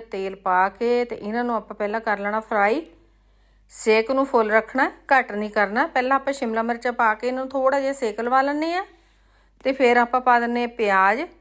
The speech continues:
ਦੋਨਾਂ ਚੀਜ਼ਾਂ ਨੂੰ ਜਿਹੜਾ ਫੁੱਲ ਸੇਕ ਦੇ ਉੱਤੇ ਜਿਹੜਾ ਥੋੜ੍ਹਾ ਜਿਹਾ ਇਹਨਾਂ ਨੂੰ ਆਪਾਂ ਫਰਾਈ ਕਰਕੇ ਇਹਨਾਂ ਨੂੰ ਕੱਢ ਲੈਣਾ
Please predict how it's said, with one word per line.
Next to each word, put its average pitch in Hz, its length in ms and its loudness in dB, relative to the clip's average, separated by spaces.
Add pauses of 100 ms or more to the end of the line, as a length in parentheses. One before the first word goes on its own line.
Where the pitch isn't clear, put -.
(220)
ਦੋਨਾਂ 220 360 0
ਚੀਜ਼ਾਂ 254 320 -4
ਨੂੰ 247 120 -4
ਜਿਹੜਾ 240 280 0 (600)
ਫੁੱਲ 233 320 2
ਸੇਕ 226 360 2
ਦੇ 220 160 2
ਉੱਤੇ 220 240 -2
ਜਿਹੜਾ 226 260 0
ਥੋੜ੍ਹਾ 254 320 0
ਜਿਹਾ 247 180 0
ਇਹਨਾਂ 247 180 -4
ਨੂੰ 262 120 -4
ਆਪਾਂ 254 200 0
ਫਰਾਈ 233 320 0
ਕਰਕੇ 226 400 -2
ਇਹਨਾਂ 233 280 -4
ਨੂੰ 240 120 -6
ਕੱਢ 180 240 -2
ਲੈਣਾ 302 260 0